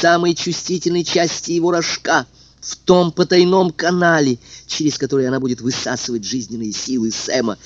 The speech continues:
чтобы питать им себя. А это было приятно. Хоботок скользнул вверх по ногам Сэма. На короткое время задержался в паху,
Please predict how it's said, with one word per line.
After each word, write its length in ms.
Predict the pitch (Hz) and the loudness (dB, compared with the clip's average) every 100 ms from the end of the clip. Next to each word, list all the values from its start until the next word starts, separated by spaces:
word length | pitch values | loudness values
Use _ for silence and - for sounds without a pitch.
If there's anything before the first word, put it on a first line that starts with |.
| - | -16
чтобы 280 | - - 120 | -8 -2 -2
питать 760 | - 123 - - 117 95 - - _ - _ | -2 -6 -6 -4 -4 -4 -12 -14 _ -20 _
им 220 | - 95 85 | -10 -10 -8
себя. 520 | - - 98 110 110 - _ _ _ _ _ - | -10 -8 -6 -6 -8 -10 _ _ _ _ _ -14
А 160 | 113 | -10
это 400 | 87 82 - 92 | -8 -8 -10 -10
было 340 | 73 80 76 73 | -8 -8 -8 -12
приятно. 800 | - 76 73 73 76 - - 85 _ _ _ _ _ _ _ _ | -14 -14 -12 -12 -12 -16 -20 -20 _ _ _ _ _ _ _ _
Хоботок 440 | - 90 90 101 95 | -6 -2 0 0 0
скользнул 640 | - 101 90 95 98 95 | 0 0 2 2 2 2
вверх 360 | 92 98 95 - | 2 2 2 -2
по 100 | 95 | -2
ногам 340 | 95 95 98 | 0 0 -2
Сэма. 400 | 92 98 95 98 - _ _ _ _ _ _ _ | -2 -2 -2 -4 -8 _ _ _ _ _ _ _
На 120 | - | -14
короткое 380 | - 87 - 92 | -6 -4 -2 0
время 200 | 92 92 | 2 0
задержался 680 | 87 90 87 101 98 - 92 | 0 -2 2 2 2 0 -2
в 140 | - | -2
паху, 460 | 113 113 - 113 | -4 -4 -2 -4